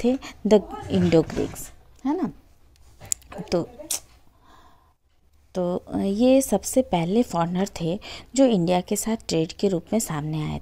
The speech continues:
थे। चूँकि, अ, the absence of, अ, strong ruler, जो हमारे, अ,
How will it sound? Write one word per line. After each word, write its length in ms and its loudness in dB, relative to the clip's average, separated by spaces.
थे। 80 -10
चूँकि, 400 2
अ, 160 -2
the 300 2
absence 420 0
of, 340 -2
अ, 360 2
strong 560 0
ruler, 380 -2
जो 120 4
हमारे, 640 0
अ, 40 -10